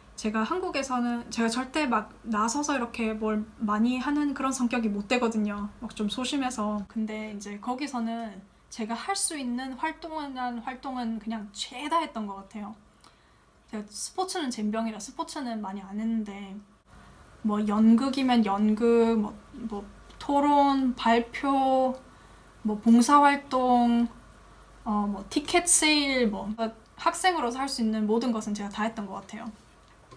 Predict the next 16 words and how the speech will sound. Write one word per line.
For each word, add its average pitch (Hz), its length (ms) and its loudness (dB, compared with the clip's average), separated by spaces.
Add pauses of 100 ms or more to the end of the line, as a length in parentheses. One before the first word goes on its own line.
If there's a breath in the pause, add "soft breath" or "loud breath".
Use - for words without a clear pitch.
(480 loud breath)
저한테 233 320 4
잠재되어 254 640 2
있었던 226 420 -2
성격인지는 233 720 2
모르겠지만 208 840 -4 (260 loud breath)
약간 208 260 -4
하고제비? 294 680 0 (1300 loud breath)
그러니까 220 240 -4
하고 269 260 4
싶은 302 260 0
건 233 140 4
일단 214 240 0
다 220 100 0
해보는 240 600 0 (140)
그런, 226 520 2
그런, 226 480 2